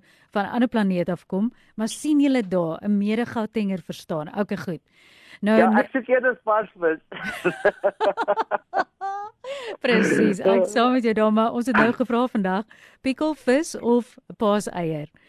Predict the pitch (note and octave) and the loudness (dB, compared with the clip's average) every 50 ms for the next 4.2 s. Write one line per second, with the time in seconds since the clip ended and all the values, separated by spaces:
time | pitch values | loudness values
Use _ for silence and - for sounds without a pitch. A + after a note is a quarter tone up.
0 | _ _ _ - G#3 F3+ D#3+ F#3 G3 - A#3 - - A3 G#3+ G#3 - A3 G3 F#3+ | _ _ _ -4 -4 -2 0 0 -2 -2 -2 -2 -2 0 0 0 0 -2 0 0
1 | F#3 F#3 F#3+ G3 F#3 - A3+ G#3 E3+ - - - - - F#3+ F3+ - - F#3 F#3+ | 2 2 2 0 -2 -2 -4 -6 -6 -6 -10 -10 -6 -6 -6 -6 -4 -4 -2 -2
2 | F#3+ F#3+ A3 - A3 A3+ G#3+ G#3+ - G#3 F#3 F#3 F#3 - - - F3+ E3+ - _ | -2 -2 -2 0 0 0 0 2 0 0 -2 -2 -4 -4 -4 -4 -4 -4 -6 _
3 | _ _ _ - F#3+ F3+ E3+ E3+ - - F#3+ F3+ - F#3+ E3 D#3+ D#3 - - - | _ _ _ -2 -2 -2 -2 -4 -6 -6 -6 -4 -2 -2 -2 -2 -2 -4 -8 -10
4 | D3+ - F#3 | -10 -12 -12